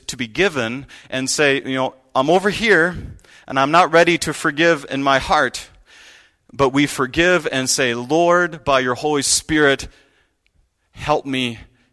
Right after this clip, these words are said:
to be comfortable with this." And that's hard. 'Cause there are sins that I have forgiven when people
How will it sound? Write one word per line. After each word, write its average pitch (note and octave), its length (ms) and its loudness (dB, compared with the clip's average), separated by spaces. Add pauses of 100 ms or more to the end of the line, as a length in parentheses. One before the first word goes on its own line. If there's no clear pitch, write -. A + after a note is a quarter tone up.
(120)
to - 100 -12
be A2 220 -10
comfortable A2+ 560 -10
with G2 160 -10
this." - 400 -12 (2000)
And A#2+ 140 -14
that's B2 160 -10
hard. G2 320 -4 (2000)
'Cause A#2 160 -8
there C3+ 200 2
are A#2 60 0
sins D3 460 -2
that A#2 160 -2
I B2 160 4
have A#2+ 180 -2
forgiven B2+ 500 -6
when G#2 140 -8
people C3+ 480 -8